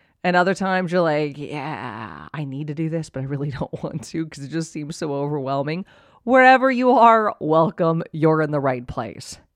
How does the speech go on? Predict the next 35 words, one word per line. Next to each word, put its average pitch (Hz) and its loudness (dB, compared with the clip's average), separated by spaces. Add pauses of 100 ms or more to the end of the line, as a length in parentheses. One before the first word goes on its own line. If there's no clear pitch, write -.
(360)
When 208 4
you 202 2
clean 392 -2
out 359 -2
the 165 -4
closet 170 2
with 127 -6
all 170 2
those 147 0
clothes 147 -4
in 120 -8
it, - -14 (880)
that's 214 0
a 427 0
very 208 0
similar 170 -4
process 156 -2
to 160 -8
cleaning 170 -6
up 135 -8 (140)
your 175 -6
thoughts. - -4 (680)
It's 175 -2
like 165 0
you 160 2
get 220 4
in 247 4
there, 220 2
there's 165 2
all 311 6
this 330 0
stuff 220 2
that 214 4
you've 202 2
accumulated 170 -2